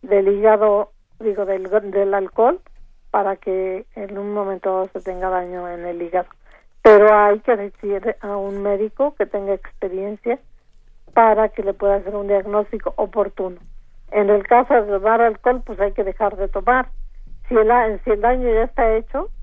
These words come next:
puede ser irreversible cuando ya tiene una cirrosis por alcohol. Pero como, como que nos quedaba en nuestra mente que lo más importante es el daño por alcohol, pero eso no es así.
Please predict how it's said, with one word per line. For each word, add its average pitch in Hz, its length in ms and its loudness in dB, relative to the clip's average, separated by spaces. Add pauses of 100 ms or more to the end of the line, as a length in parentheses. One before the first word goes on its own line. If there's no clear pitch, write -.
(500)
puede 208 300 -2
ser 202 180 -2
irreversible 196 760 -6
cuando 196 240 -8
ya 180 160 -4
tiene 190 320 -10
una 185 180 -12
cirrosis 185 400 -10 (180)
por 185 160 -8
alcohol. 233 360 -6 (680)
Pero 202 520 4 (140)
como, 220 340 0
como 202 280 -2
que 202 140 -2
nos 202 200 -6
quedaba 214 320 2
en 269 80 0
nuestra 226 240 0
mente 226 340 0
que 220 120 -2
lo 196 100 -2
más 220 240 -2
importante 214 580 0
es 202 60 0
el 196 100 -8
daño 202 280 -4
por 196 180 -4
alcohol, 226 500 -2 (560)
pero 196 360 4
eso 196 240 -4
no 190 140 -8
es - 140 -12
así. 214 320 -10